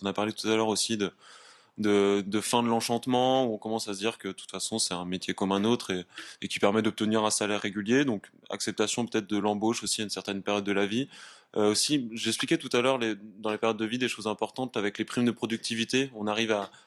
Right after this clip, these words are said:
avoir un certain accès à la consommation pendant une certaine époque de, de sa vie, euh, mais il y a certains accès à la consommation comme le, le, le, les achats immobiliers, le fait de, d'acheter une maison ou un appartement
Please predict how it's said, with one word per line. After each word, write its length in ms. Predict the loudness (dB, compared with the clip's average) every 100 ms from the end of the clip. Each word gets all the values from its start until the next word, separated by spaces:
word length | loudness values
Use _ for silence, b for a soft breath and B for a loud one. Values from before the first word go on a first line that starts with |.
| b b -2
avoir 240 | 2 2
un 120 | 2
certain 380 | 0 0 2 2
accès 260 | 0 0 0
à 20 |
la 80 | 0
consommation 640 | -2 -4 0 0 0 -2
pendant 320 | -2 -2 -2
une 160 | -4 -6
certaine 320 | -6 -2 -2
époque 300 | 0 0 -2
de, 160 | -4 -4
de 120 | -2
sa 180 | 0 -2
vie, 180 | -4 -8 B B B B 2
euh, 140 | 4
mais 140 | 6
il 20 | 6
y 60 |
a 120 | 6
certains 680 | 4 0 -2 0 2 2 0 -2
accès 240 | -2 0
à 20 | 0
la 100 | 0
consommation 600 | -2 -2 -2 0 -2 -2
comme 200 | -2 -2
le, 200 | -4 -6 B B B B -8
le, 1000 | -2 0 2 0 0 0 0 0 0 -6 -10 -8 -10 -12
le, 440 | -8 0 2 2 2
les 260 | 2 4
achats 240 | 4 4 2
immobiliers, 540 | 0 -2 -2 -2 -2 _ _ _
le 80 | -6
fait 200 | -2 -2
de, 340 | -2 -6 -6 -8
d'acheter 400 | -4 -2 -2 0
une 280 | 0 0 -2
maison 400 | 0 2 2 4
ou 80 | 2
un 80 |
appartement 560 | 2 0 -2 0 0 -2